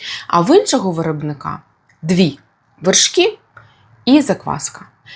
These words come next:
Як ви думаєте, який продукт буде корисніший і який засвоюється краще і принесе користь вашому організму? Завжди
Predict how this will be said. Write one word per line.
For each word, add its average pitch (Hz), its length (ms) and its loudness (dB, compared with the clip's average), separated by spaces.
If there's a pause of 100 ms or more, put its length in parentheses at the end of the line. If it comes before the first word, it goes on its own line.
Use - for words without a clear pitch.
(160)
Як 208 180 0
ви 170 80 -2
думаєте, 156 560 -6 (220)
який 196 280 2
продукт 220 460 -4 (200)
буде 175 260 2
корисніший 269 800 -2 (840)
і 160 440 2
який 185 460 0
засвоюється 185 800 -2 (220)
краще 202 400 -2
і 160 40 -2
принесе 151 540 -4 (100)
користь 220 500 -2
вашому 156 440 0
організму? 147 640 -6 (400)
Завжди 208 600 0